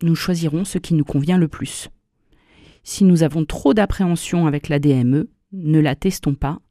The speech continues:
Le stress ne va pas améliorer cette prise en charge. Notre enfant le sentira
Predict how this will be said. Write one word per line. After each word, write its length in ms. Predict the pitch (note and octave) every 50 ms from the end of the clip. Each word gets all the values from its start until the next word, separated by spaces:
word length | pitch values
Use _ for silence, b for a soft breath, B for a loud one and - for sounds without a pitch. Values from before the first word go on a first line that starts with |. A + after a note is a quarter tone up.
| _ _ _ _ _ _ _ _ _ _ _ _ _ _ _ -
Le 120 | - D#3+ D#3
stress 480 | - - - - F3+ F#3 F#3 - - - b b b b b -
ne 140 | F3+ F3
va 160 | D#3+ E3 D3+ D3
pas 220 | - G3 G3 G3
améliorer 720 | F3 E3+ E3 D#3 D#3 D3+ D#3 D3 D3 D3 E3+ F#3+ G#3 G#3+ _
cette 240 | - - - D#3 -
prise 240 | - - F#3 D#3 D3+
en 80 | D3
charge. 420 | - - - - C3 C#3+ - - _ _ _ _ _ _ _ _ _ _ _ _ _ _ -
Notre 240 | D#3 D3 - - -
enfant 220 | D3 - - E3
le 100 | C#3 C3+
sentira 540 | C3 - D3+ C3+ - - - D3+ E3+ G#3+ B3+